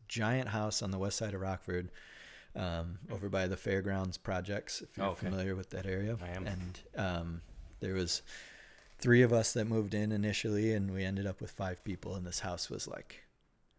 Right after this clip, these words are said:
Speaker 1: it was massive. It was probably, like, six bedrooms maybe, and just this ancient thing, and, like, all the houses around it were abandoned 'cause it was in a super sketchy part of town. Like,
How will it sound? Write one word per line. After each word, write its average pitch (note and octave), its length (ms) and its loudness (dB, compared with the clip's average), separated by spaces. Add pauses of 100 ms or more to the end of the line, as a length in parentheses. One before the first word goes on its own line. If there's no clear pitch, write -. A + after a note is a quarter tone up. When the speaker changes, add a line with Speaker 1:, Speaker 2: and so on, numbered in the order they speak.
(840)
Speaker 1:
it C3 100 0
was A2+ 420 2
massive. G2+ 720 0 (180)
It - 80 4
was A2+ 120 4
probably, G2 580 2
like, F#2+ 400 -4 (300)
six - 360 -4
bedrooms G2 720 -2
maybe, G2 540 0
and F#2+ 240 0
just - 380 -4
this G#2+ 260 0 (640)
ancient F#2+ 500 0
thing, F#2+ 460 0
and, G2+ 160 0
like, F#2 240 0
all A#2 180 6
the C3 100 4
houses A2 380 2
around G2 340 2
it G2 160 0
were G2 140 2
abandoned F2+ 640 0 (300)
'cause G#2+ 120 0
it G2 40 2
was F#2 80 -2
in F#2+ 100 0
a F2+ 60 -2
super G#2 440 0
sketchy F2+ 800 -2 (480)
part F#2 180 4
of - 100 0
town. - 180 -6
Like, F#2 280 0